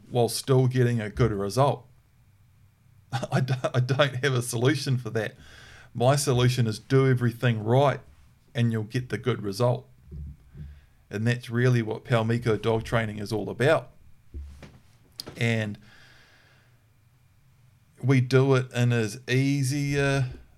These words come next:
and fun and most relaxed way possible while still getting the result that we wanna get.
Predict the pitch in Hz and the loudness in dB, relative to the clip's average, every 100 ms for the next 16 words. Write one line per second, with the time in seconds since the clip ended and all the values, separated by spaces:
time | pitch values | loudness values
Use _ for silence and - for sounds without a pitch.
0 | - 120 113 110 - 131 127 127 120 117 | -8 -4 -2 -4 0 4 4 4 2 -2
1 | 110 110 110 110 110 104 113 117 - - | -2 0 0 -2 -6 -2 0 -2 -4 -10
2 | 113 117 110 107 123 127 127 135 160 170 | -2 0 0 -2 0 0 0 -4 -4 -6
3 | - - _ _ - - - - 117 113 | -10 -20 _ _ -20 -18 -10 0 2 2
4 | - - 135 131 127 127 120 120 113 113 | -2 0 4 4 4 2 2 2 0 -2
5 | 110 104 113 120 123 - 110 107 107 113 | -2 0 0 0 -2 -6 -6 -4 -4 -2
6 | 107 101 139 175 185 | -4 -4 -2 -2 -4